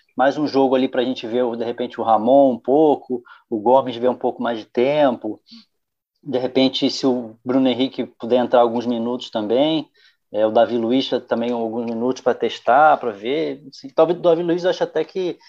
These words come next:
de repente, a preparação seja específica pro, pro jogo da Supercopa, já que ele já tá treinando direto. Acho que não, não, não necessita tanto de ritmo quanto o Bruno Henrique, mas,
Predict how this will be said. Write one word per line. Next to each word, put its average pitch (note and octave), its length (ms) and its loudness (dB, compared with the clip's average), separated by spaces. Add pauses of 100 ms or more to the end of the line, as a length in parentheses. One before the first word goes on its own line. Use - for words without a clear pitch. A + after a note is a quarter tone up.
(160)
de C3+ 80 0
repente, C#3 440 0 (260)
a C3+ 80 2
preparação C#3 540 2
seja C3+ 220 -10
específica - 600 -4
pro, C#3 300 0
pro B2+ 140 -6
jogo B2 240 -2
da B2 100 -6
Supercopa, - 540 -2
já A2 80 -4
que - 120 -12
ele A#2 80 -8
já A2 140 -2
tá A#2 240 2
treinando A2 420 -6
direto. A2+ 520 0 (420)
Acho - 100 -20
que A#2+ 60 -8
não, A#2 240 -4
não, A#2+ 340 -2
não A#2+ 80 0
necessita B2 520 -2
tanto C3 360 -4
de B2+ 120 -4
ritmo A#2 360 -8
quanto B2+ 200 -4
o - 20 -4
Bruno B2+ 200 0
Henrique, A2+ 360 -4
mas, G#2+ 180 -6